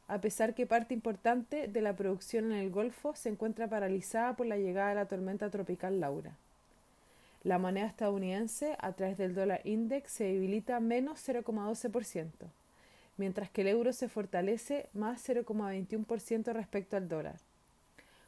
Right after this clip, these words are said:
Por su parte, la tasa del bono al tesoro diez años se encuentra en cero coma setenta por ciento,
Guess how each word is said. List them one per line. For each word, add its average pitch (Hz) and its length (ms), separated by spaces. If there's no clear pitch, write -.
Por 190 160
su 190 180
parte, 233 560
la 202 160
tasa 220 320
del 226 100
bono 214 220
al 220 140
tesoro 208 320
diez 202 340
años 226 300
se 233 100
encuentra 220 380
en 214 80
cero 247 260
coma 240 220
setenta 226 420
por 240 140
ciento, 165 500